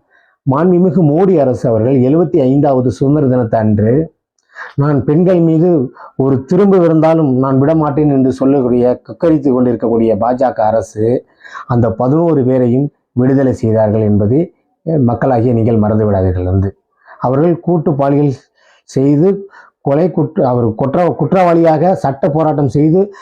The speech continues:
குற்றவாளியாக நிரூபிக்கப்பட்ட அந்த பதினோரு பேர்த்தையும் விடுதலை செய்தவர்கள் அவர்கள்தான். இவர்கள்தான் பெண்களை பாதுகாக்கப் போகிறார்களா என்பதை நீங்களே முடிவு செய்து கொள்ளுங்கள். ஓட்டு போடுவது, ஓட்டு போடாதது உங்களுடைய கடமை, அதை நான் ஒன்றும் சொல்லவில்லை. அதே போல பார்த்தீங்கன்னா,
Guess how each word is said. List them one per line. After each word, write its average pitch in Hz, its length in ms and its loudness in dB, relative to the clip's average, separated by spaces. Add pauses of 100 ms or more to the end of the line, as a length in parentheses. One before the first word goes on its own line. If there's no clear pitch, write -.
(200)
குற்றவாளியாக 170 600 0
நிரூபிக்கப்பட்ட 143 640 0
அந்த 127 180 0
பதினோரு 147 420 0
பேர்த்தையும் 135 380 0
விடுதலை 131 320 2
செய்தவர்கள் 107 420 0
அவர்கள்தான். 101 460 -2 (360)
இவர்கள்தான் 131 440 0
பெண்களை 135 380 0
பாதுகாக்கப் 120 500 -2
போகிறார்களா 110 460 0
என்பதை 107 300 0 (200)
நீங்களே 151 340 0
முடிவு 120 240 0
செய்து 104 220 -2
கொள்ளுங்கள். 98 320 0 (180)
ஓட்டு 131 280 -2
போடுவது, 117 420 0 (280)
ஓட்டு 123 260 -2
போடாதது 117 460 0
உங்களுடைய 107 400 0
கடமை, 104 280 -2 (240)
அதை 117 220 -2
நான் 107 180 -2
ஒன்றும் 113 320 -2
சொல்லவில்லை. 95 360 -2 (1200)
அதே 175 240 2
போல 208 180 2
பார்த்தீங்கன்னா, 165 440 0